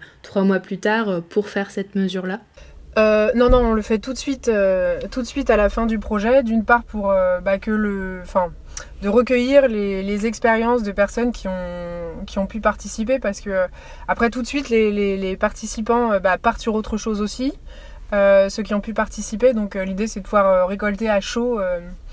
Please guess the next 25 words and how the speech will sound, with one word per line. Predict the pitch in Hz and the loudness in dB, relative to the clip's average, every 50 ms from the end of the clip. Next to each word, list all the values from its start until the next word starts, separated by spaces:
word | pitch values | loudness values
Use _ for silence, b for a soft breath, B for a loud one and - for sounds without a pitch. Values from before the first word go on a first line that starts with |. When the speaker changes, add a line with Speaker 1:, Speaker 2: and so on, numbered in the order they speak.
| B B B B B | B B B B B
Speaker 2:
ces | - - 214 196 196 | -12 -8 -4 -2 0
informations-là. | 202 202 - 208 196 202 190 185 - 202 190 202 226 294 - B B B B B B B B | 0 0 0 0 2 2 0 0 0 -2 0 0 0 -2 -4 B B B B B B B B
Alors | 190 190 185 | 0 2 2
après, | 190 185 - - 254 269 254 | 2 0 2 2 4 4 4
dans | 202 208 202 196 196 190 190 196 | 4 2 4 4 4 6 4 4
la | 190 196 185 185 | 4 2 0 0
mesure | 196 208 226 240 226 226 247 233 | 2 2 2 2 2 2 0 2
d'impact, | 208 208 202 202 240 262 240 | 2 0 0 2 0 0 0
disons | 220 202 214 226 | 0 0 0 -2
que | - | -2
les | 233 202 185 | -2 -2 0
indicateurs | 208 220 214 220 214 240 220 208 240 233 226 | 0 0 0 -2 -2 -2 -2 0 -2 -4 -4
qu'on | - 226 | -2 -4
met | 214 208 196 | -2 0 0
en | 190 185 | 0 0
place, | - - 220 262 277 - 214 185 - B B B B B B - | 0 0 0 0 0 -2 -6 -8 -8 B B B B B B -6
ils | 202 202 202 | -2 0 0
restent | 208 220 208 - - 196 196 - | 0 0 -2 -4 -4 -4 -2 0
assez | 196 208 202 - - 233 226 220 | 0 -2 -2 -2 -4 -4 -2 -2
légers | 220 214 208 202 202 233 254 262 | 0 -2 -2 -2 0 0 0 0
dans | 208 196 196 | 2 0 0
le | 196 | 0
sens | - - 247 254 262 240 - - | -2 0 0 2 0 0 -2 -8
où, | 220 220 233 233 208 | -6 -6 -2 -2 0
euh, | 196 190 185 180 180 | 2 2 2 2 0